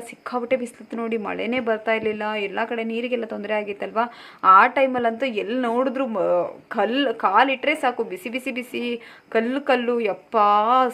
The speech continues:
ಸುಡ್ತಾಯಿತ್ತು. ಇವಾಗ ಎಲ್ಲ ತಂಪಾಗಿದೆ, ಭೂಮಿ ಕೂಡ ತಂಪಾಗಿ ಬೆಳೆಗಳು ಕೂಡ ಚೆನ್ನಾಗಿ ಆಗ್ತಾಯಿದೆ. ಯಾಕಂದರೆ ಹನಿ ಬೀಳ್ತಿದೆ ಅಲ್ವಾ. ಮುಂಚೆ ಎಲ್ಲ ಮಳೆ ಬರ್ದಿರೋದ್ರಿಂದ ಏನಾಯ್ತು ಅಂದರೆ ತುಂಬ ಜನಕ್ಕೆ ಬೋರ್ ಕೂಡ ನಿಂತೇ ಹೋಗ್ಬಿಟ್ಟಿತ್ತು ಗೊತ್ತಾ. ಜಮೀನು ಅವ್ರು ವ್ಯವಸಾಯ ಮಾಡೋದಕ್ಕೆಲ್ಲ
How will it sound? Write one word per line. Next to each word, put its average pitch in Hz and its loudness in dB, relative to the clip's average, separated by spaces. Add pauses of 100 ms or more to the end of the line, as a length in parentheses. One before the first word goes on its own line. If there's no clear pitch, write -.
ಸುಡ್ತಾಯಿತ್ತು. 262 2 (160)
ಇವಾಗ 220 2 (100)
ಎಲ್ಲ 220 0 (120)
ತಂಪಾಗಿದೆ, 214 -2 (120)
ಭೂಮಿ 240 -4 (100)
ಕೂಡ 202 -4 (160)
ತಂಪಾಗಿ 214 -6 (500)
ಬೆಳೆಗಳು 359 4 (100)
ಕೂಡ 294 -2 (120)
ಚೆನ್ನಾಗಿ 226 -2
ಆಗ್ತಾಯಿದೆ. 214 -4
ಯಾಕಂದರೆ 262 -2
ಹನಿ 294 2
ಬೀಳ್ತಿದೆ 220 0
ಅಲ್ವಾ. 220 -2
ಮುಂಚೆ 214 -4
ಎಲ್ಲ 226 0 (520)
ಮಳೆ 254 6
ಬರ್ದಿರೋದ್ರಿಂದ 285 -2 (100)
ಏನಾಯ್ತು 262 0
ಅಂದರೆ 269 -6
ತುಂಬ 233 -2 (140)
ಜನಕ್ಕೆ 254 0 (120)
ಬೋರ್ 247 4
ಕೂಡ 269 4 (120)
ನಿಂತೇ 220 -2
ಹೋಗ್ಬಿಟ್ಟಿತ್ತು 214 -4
ಗೊತ್ತಾ. 202 -4 (100)
ಜಮೀನು 214 -4
ಅವ್ರು 202 -2
ವ್ಯವಸಾಯ 226 -4
ಮಾಡೋದಕ್ಕೆಲ್ಲ 208 -6